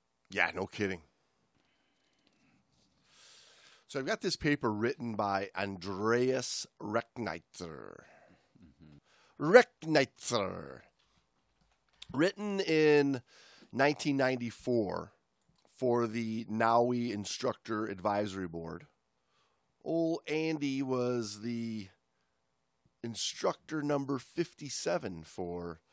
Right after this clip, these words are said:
the National Association of Underwater Instructors.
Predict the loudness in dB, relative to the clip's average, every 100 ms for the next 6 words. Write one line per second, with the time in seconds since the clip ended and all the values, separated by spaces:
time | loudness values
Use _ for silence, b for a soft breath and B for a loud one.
0 | _ _ _ _ _ _ _ -12 -10 -10
1 | -6 -6 -6 -8 -10 -8 -8 -6 -6 -6
2 | -8 -10 -10 -10 -8 -10 -10 -14 -12 -10
3 | -10 -12 -20